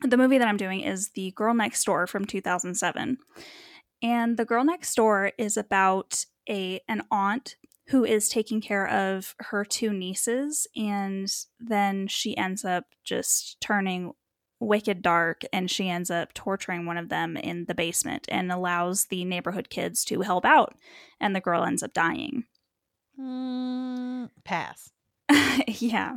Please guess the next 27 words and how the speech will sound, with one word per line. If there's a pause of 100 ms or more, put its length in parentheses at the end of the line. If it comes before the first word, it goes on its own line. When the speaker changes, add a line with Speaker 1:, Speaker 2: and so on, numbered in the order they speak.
(1200)
Speaker 1:
Now,
here's
the
story. (580)
So
I'm
gonna
give
you
the
information
on
the
two
main
people
first, (100)
and
then
we'll
move
into
the
actual
story.
So (840)
Gertrude